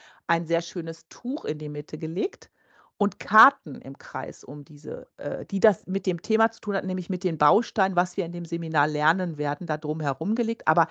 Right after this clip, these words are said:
es geht nie ohne, ähm, ich will nicht sagen floral, aber es kann auch ein Zweig sein oder ein, ein Stück Holz. Es geht nie ohne den Naturbezug, weil ich vielleicht auch sehr stark verinnerlicht habe, dass es immer um Körper, Geist und Seele geht.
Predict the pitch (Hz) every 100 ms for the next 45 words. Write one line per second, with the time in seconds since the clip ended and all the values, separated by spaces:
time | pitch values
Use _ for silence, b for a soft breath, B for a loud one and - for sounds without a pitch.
0 | B B 185 - 214 202 - 175 202 262
1 | - 226 233 226 214 - 185 185 175 b
2 | b b - 220 202 - 165 175 - 175
3 | 151 151 269 202 - - 196 185 190 185
4 | 180 - 165 165 202 - 147 139 170 160
5 | 156 143 139 151 147 - 139 147 - -
6 | 156 - 165 175 202 - B B 208 -
7 | 220 175 190 214 226 233 208 214 185 190
8 | - 254 240 - - 185 - 135 180 B
9 | B B - 220 - 294 240 214 - 175
10 | 175 202 - 202 - 185 185 196 196 190
11 | 180 - 175 170 - 196 202 202 185 175
12 | 190 180 160 - 190 - 165 151 - 110
13 | -